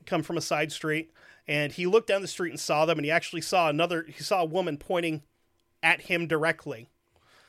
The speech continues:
And he's like, "Fuck." So he tries to run off. Um, they eventually did catch him. They beat the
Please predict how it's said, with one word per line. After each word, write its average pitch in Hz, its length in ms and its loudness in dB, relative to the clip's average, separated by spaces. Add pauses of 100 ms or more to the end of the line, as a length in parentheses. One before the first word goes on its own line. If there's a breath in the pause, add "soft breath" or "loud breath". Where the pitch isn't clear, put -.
(320 soft breath)
And 143 80 -8
he's 139 100 -6
like, 123 180 -6
"Fuck." - 440 -2 (260)
So 165 160 -4
he 151 60 -2
tries 165 280 0
to 175 80 0
run 151 200 4
off. 135 320 -2 (480 soft breath)
Um, 123 420 -2 (400)
they 175 180 4
eventually 175 420 2
did 160 240 0
catch 156 300 0
him. 156 320 0
They 160 160 0
beat 175 420 -10
the 143 240 -14